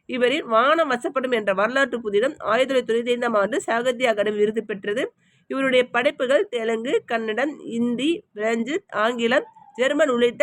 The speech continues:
மொழிகளில் மொழிபெயர்க்கப்பட்டுள்ளது. இதுல வந்து என்ன எக்ஸாம் பாயிண்ட் ஆஃப் வியூல என்ன இருக்குன்னு பாத்தீங்கன்னா, பிரபஞ்சனுடைய இயற்பெயர் என்னன்னு கேட்கலாம், வைத்தியலிங்கம்.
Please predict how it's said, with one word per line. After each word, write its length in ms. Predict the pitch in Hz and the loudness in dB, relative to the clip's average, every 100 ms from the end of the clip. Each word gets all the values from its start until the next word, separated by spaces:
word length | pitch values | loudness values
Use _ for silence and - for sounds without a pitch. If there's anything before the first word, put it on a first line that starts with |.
| 330 | 0
மொழிகளில் 340 | 254 240 277 | 2 0 0
மொழிபெயர்க்கப்பட்டுள்ளது. 880 | 240 240 240 370 226 226 196 170 185 175 - _ _ _ 240 | 0 2 0 0 -4 -4 -2 -2 0 -4 -8 _ _ _ -8
இதுல 220 | 254 247 | -2 0
வந்து 200 | 247 262 440 | 0 2 0
என்ன 220 | 233 285 254 | 2 2 2
எக்ஸாம் 300 | 233 269 254 | 2 0 0
பாயிண்ட் 180 | 240 | 0
ஆஃப் 80 | 226 | 0
வியூல 120 | 220 214 | 0 0
என்ன 100 | 233 | -2
இருக்குன்னு 240 | 220 214 | -2 -4
பாத்தீங்கன்னா, 300 | 196 208 262 | -2 -2 0
பிரபஞ்சனுடைய 380 | 247 277 254 220 | 0 0 -4 -2
இயற்பெயர் 340 | 247 254 233 | -2 0 -2
என்னன்னு 260 | 202 214 202 | -2 -2 -4
கேட்கலாம், 320 | 185 233 285 | -2 -4 0
வைத்தியலிங்கம். 680 | 208 190 220 202 190 214 | 0 2 0 0 0 0